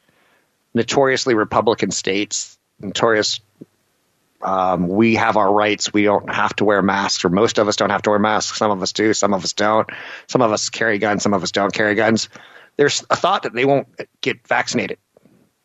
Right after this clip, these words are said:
Because they don't even believe in the vac-, uh, virus in the first place. Now, again, this is all media filtering, and it,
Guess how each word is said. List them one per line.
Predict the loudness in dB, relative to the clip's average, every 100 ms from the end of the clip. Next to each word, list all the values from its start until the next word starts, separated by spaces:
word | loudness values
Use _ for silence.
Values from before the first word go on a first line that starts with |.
| _ -20 _ -6
Because | -2
they |
don't | 0
even | 2 2
believe | 0 0
in | -2
the | -4 -4
vac-, | -2 -2
uh, | 0 0 -2
virus | -2 -2 0
in | -4
the | -2
first | 0
place. | 0 -4 -6 -2
Now, | -2
again, | 0 -2 -2
this | -4
is | -2
all | 0 0 -2
media | -4 0 0 0 0 2 0
filtering, | -2 0 0 2 0 0 0
and | -2
it, | -4 -6